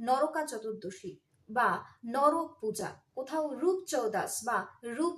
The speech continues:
চতুর্দশী, আবার ছোটা দিওয়ালি নামেও কিন্তু বিভিন্ন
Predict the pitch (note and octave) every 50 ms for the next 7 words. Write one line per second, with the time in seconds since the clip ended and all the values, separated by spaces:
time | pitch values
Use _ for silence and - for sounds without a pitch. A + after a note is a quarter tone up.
0 | - - - C4+ - - A3 - - F#3 G3 F#3+ - - G3+ - - _ - -
1 | _ - D4 D4+ C4 C4 A3+ - - - - - - E4 E4 - D4+ D4+ D4+ D4+
2 | D4+ D4+ D4 D4 C#4 C#4+ D4 D4 B3+ A#3 A3 A3 B3+ C#4+ D4+ D4+ D4 D4 C4 A3+
3 | A3 A3 F3+ F3 - _ _ - G#3+ A#3 A3+ A#3 C4+ C4 B3+